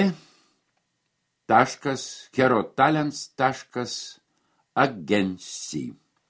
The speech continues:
Nuotrauka. Spektaklyje Supergalius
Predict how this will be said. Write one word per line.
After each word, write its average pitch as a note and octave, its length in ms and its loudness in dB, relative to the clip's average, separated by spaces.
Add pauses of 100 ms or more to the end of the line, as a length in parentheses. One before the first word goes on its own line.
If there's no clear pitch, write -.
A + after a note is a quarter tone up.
(380)
Nuotrauka. E2 640 4 (640)
Spektaklyje D#3 1000 2
Supergalius B2 1300 0